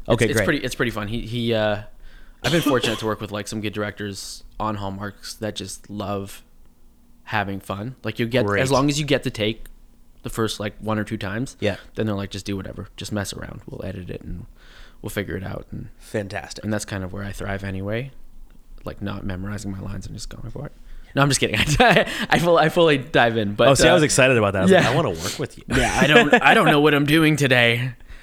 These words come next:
Speaker 2: I actually have dreams like that. Do you, do you guys ever get dreams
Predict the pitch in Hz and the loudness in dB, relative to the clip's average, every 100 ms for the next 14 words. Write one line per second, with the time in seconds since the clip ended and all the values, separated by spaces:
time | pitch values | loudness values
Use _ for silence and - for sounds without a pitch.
0 | - - - 202 359 403 269 180 165 170 | -4 0 4 4 6 4 4 4 6 4
1 | 175 147 123 113 110 139 185 170 190 214 | 4 4 4 2 2 2 0 -2 2 4
2 | 214 202 180 185 131 160 160 147 | 4 2 2 2 2 2 2 -2